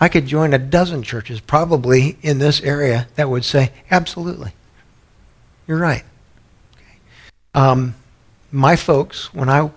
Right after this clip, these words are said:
when I was brought into this world, my dad was a Methodist. My mom was a Southern Baptist. Methodists at that time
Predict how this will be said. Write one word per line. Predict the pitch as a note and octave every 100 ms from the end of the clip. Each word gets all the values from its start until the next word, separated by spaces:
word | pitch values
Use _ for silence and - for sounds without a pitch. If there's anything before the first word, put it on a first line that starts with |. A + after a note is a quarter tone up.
| -
when | C#3
I | B2+ C#3
was | B2+ A2
brought | B2 B2
into | C#3 D#3+
this | A#2+ A2
world, | A#2 A2 B2 - - - - - _ _ _ - - - -
my | D3
dad | D3 C#3+
was | C#3 B2+
a |
Methodist. | D3 D#3+ - - - - _ -
My | A#2+
mom | A#2 G#2+
was | G#2+ A2
a | G2 -
Southern | - B2 G#2+
Baptist. | A#2 G#2 - - - _ _ _ _ _ _ _ _ _ _ _ - -
Methodists | C3 E3+ - C3+ B2+ C#3+ - - - -
at | A#2 -
that | C3 F3
time | - B2+ A#2